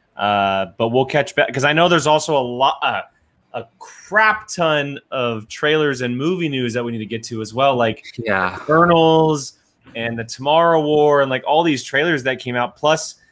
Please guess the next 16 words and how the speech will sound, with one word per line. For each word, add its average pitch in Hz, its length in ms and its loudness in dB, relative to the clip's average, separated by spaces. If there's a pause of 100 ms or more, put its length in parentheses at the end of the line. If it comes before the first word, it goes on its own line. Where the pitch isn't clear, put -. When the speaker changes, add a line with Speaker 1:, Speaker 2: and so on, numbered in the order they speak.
(160)
Speaker 1:
the - 80 -20
Kraven 139 320 -2
the 117 80 -6
Hunter 190 360 -4
news, 180 520 -4
and, 139 100 -8
like, 127 220 -2
we 139 200 2
will 190 120 4
get 170 220 -2
to 151 180 -4
all 147 180 2
of 139 140 0
that 127 200 0
next 120 380 -6
week. 165 400 -8